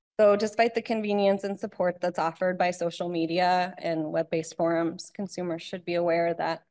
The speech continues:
that information is unregulated. And so these flaws in the current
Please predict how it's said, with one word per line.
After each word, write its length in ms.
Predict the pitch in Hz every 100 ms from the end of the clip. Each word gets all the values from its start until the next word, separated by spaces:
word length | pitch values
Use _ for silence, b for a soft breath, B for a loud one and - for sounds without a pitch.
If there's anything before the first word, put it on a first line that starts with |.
| _ b b b
that 120 | 170 165
information 580 | 165 165 160 - -
is 160 | 160 165 -
unregulated. 760 | 170 156 156 - 143 117 147 202 - _ _ _ _ _ _ _ _ _ b b b b _ -
And 120 | 208
so 140 | 233 226
these 240 | 233 233
flaws 380 | 208 196 196 190
in 140 | 185
the 80 | 185
current 420 | 175 208 202 202